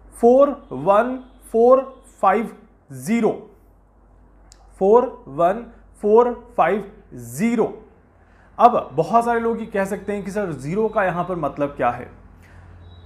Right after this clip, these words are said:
बाद में मतलब शायद आपको खुद ब खुद पता चल जाए जब आप इस एंजल नंबर को रिकॉल करेंगे। ज़ीरो की अपनी एक वैल्यू होती है और आज दो तीन चीज़ें इस नंबर के साथ आपकी कनेक्ट करेंगी।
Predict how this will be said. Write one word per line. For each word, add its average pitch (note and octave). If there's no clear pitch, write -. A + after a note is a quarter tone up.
बाद F#3+
में B3+
मतलब A#3
शायद G#3+
आपको G#3+
खुद A3
ब A3
खुद A3+
पता A3
चल G3
जाए F#3+
जब F3+
आप F#3
इस G3
एंजल D#3+
नंबर E3+
को F3+
रिकॉल C3
करेंगे। A#2
ज़ीरो D3+
की G3+
अपनी F#3+
एक F#3+
वैल्यू C3
होती D#3
है G3+
और -
आज G3
दो B2+
तीन D4
चीज़ें A#3
इस G3
नंबर G3
के G#3+
साथ F3
आपकी E3
कनेक्ट C#3
करेंगी। A#2